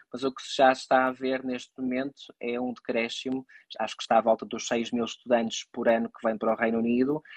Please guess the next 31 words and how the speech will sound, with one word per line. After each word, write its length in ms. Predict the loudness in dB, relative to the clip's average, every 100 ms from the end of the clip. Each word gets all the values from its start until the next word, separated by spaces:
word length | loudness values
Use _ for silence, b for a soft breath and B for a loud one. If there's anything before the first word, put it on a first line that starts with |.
| -4
das 160 | 0 8
mais 320 | 10 10 6
várias 680 | 4 4 2 -6 -10 -10 -14 -16 -8 -2
áreas 540 | -2 -2 -6 -8 -10 -6
de 100 | -6
ensino 300 | -4 -4 -4
superior, 500 | -4 0 4 4 2 B B
e 100 | -4
esses 180 | -2 2
números 220 | 2 2
estão 220 | 2 2 2
a 40 |
descer. 420 | 0 -2 -2 -4
Portanto, 280 | -6 -8 -2
já 120 | -2
se 100 | -2
começa 380 | -2 -2 2 2
a 40 |
ver 180 | 4 2
aqui 200 | 2 4
alguma 300 | 2 2 -2
dificuldade, 840 | -6 -10 -8 -2 2 4 4 0 -4 b b -4
algum 320 | -2 0 -2
atraso, 640 | -2 0 2 2 0 0
alguma 580 | 0 0 -4 -4 -4 -4 -6
inércia 600 | -6 -4 -2 -4 -6 -8
em 20 |
relação 320 | -6 -4 -2
a 60 | -4
portugueses 440 | -4 -6 -4 -2
que 100 | -6